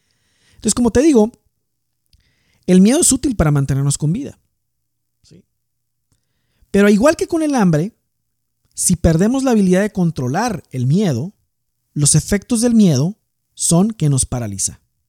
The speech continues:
por completo. ¿Cuáles son los efectos del hambre cuando no se puede controlar? Pues come uno sin medida o no come nada, ¿sí? Los efectos del miedo cuando no se puede controlar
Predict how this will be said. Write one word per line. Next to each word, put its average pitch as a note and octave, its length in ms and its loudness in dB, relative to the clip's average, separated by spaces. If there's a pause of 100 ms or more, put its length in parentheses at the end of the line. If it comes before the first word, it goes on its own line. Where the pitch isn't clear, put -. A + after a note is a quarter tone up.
(320)
por - 120 -20
completo. G2+ 480 -12 (1900)
¿Cuáles B3+ 220 -2
son C#4+ 80 2
los B3+ 120 0
efectos G#3 540 -4 (140)
del D3+ 220 -2
hambre A#3 260 -2
cuando C3+ 200 -2
no C3 80 -2
se C#3 100 -2
puede C3 220 -6
controlar? A#2 560 -6 (960)
Pues C3+ 200 -4
come E3 320 2
uno F#3 180 4
sin G3 180 4
medida F3+ 320 2
o D#3+ 100 0
no C#3+ 180 -2
come D3+ 220 0
nada, G3+ 320 -8 (1200)
¿sí? G3 280 -10 (1600)
Los D#3+ 220 0
efectos G3+ 340 -2
del F3+ 140 4
miedo C#4 280 2
cuando G#3 200 2
no F#3 80 4
se F3 80 2
puede F#3+ 180 -2
controlar A#3 540 -4